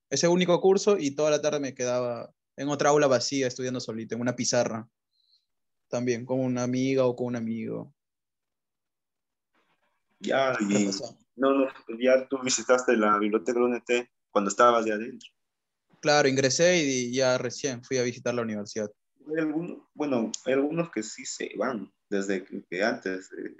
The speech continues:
Speaker 2: de ingresar todavía. Ni son ni cachimbos y ya está en la U N T.
Speaker 1: No,
Speaker 2: Ya se
Speaker 1: no, no,
Speaker 2: creen, ¿no?
Speaker 1: yo, yo ingresé y al siguiente año recién conocí la universidad. En vacaciones empecé a ver la universidad, y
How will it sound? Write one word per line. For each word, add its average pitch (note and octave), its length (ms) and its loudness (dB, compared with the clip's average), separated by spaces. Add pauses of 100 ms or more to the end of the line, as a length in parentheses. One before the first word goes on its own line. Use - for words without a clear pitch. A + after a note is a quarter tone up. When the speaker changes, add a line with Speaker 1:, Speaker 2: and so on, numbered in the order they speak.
(100)
Speaker 2:
de G2 80 -2
ingresar F#2+ 380 0
todavía. A2 400 2 (420)
Ni G#2+ 100 2
son D3+ 180 2
ni C#3+ 100 2
cachimbos C#3+ 560 -2
y - 40 -4
ya - 80 -2
está - 320 -4
en B1+ 80 -4
la - 60 -2
U - 20 -2
N A#2 140 -2
T. - 360 -14 (920)
Speaker 1:
No, C#3 280 2
Speaker 2:
Ya C#3 60 4
se C#3 60 4
Speaker 1:
no, C#3 80 6
no, - 40 4
Speaker 2:
creen, D3 140 4
¿no? D3 40 4
Speaker 1:
yo, D#3+ 500 2 (480)
yo D3 180 -2
ingresé F3 720 0
y C#3 60 0
al B2 100 0
siguiente D3+ 300 -6
año D#3 180 -2
recién C3+ 260 -6
conocí B2+ 280 -6
la C3 100 0
universidad. A#2+ 500 -4 (800)
En C3+ 160 -2
vacaciones C3 840 -2 (140)
empecé B2+ 360 -2
a C3+ 60 4
ver C3+ 180 4
la C3 80 4
universidad, A2+ 920 -2
y - 260 -20